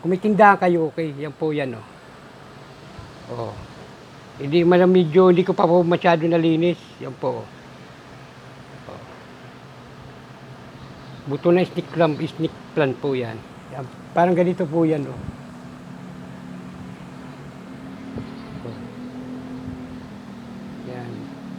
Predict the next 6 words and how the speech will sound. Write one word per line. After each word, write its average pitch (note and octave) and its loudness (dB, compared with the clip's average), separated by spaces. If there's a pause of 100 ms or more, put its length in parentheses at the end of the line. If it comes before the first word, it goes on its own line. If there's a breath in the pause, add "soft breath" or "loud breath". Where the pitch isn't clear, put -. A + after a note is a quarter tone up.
(1400)
Buto. B2+ -4 (1600)
Ay, A#2+ -12 (220)
ito F3+ -2
po G3 4
naman F#3+ 2
yun. E3+ 2